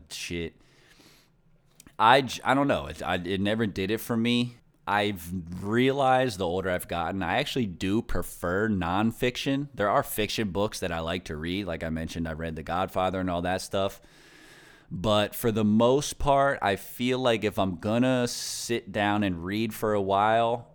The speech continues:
I'd rather learn something or at least, like, have maybe my perspective changed a little bit or something like that. I don't, the,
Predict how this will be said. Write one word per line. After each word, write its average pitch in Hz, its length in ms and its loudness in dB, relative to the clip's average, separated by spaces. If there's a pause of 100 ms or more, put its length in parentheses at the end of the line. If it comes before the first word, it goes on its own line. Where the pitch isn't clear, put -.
(220)
I'd 92 160 0
rather 127 360 2
learn 92 440 0
something 123 760 -2
or 90 80 -4
at 90 140 -2
least, 127 340 -4
like, 87 380 -4 (880)
have 151 340 4
maybe 139 260 2
my 107 140 6
perspective 95 640 -2
changed 101 540 0
a 107 80 2
little 110 200 2
bit 113 280 0
or 95 80 -2
something 220 360 -2
like 90 200 -2
that. 92 240 0
I 113 80 2
don't, 101 200 -4
the, 101 380 -2